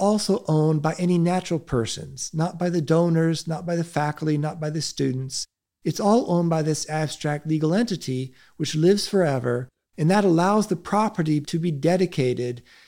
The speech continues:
forever to the particular purpose of education. And that has turned out to be, you know, a successful and powerful manner of doing governance of universities.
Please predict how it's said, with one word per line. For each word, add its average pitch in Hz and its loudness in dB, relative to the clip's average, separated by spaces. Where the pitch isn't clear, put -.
forever 156 2
to 220 2
the 220 2
particular 190 0
purpose 143 0
of 135 -6
education. 131 -4
And 285 4
that 320 6
has 277 0
turned 247 4
out 254 4
to 185 4
be, 165 4
you 190 0
know, 190 -2
a 170 -2
successful 165 0
and 139 0
powerful 147 0
manner 147 2
of 123 -4
doing 220 4
governance 123 -4
of 127 -4
universities. 123 -2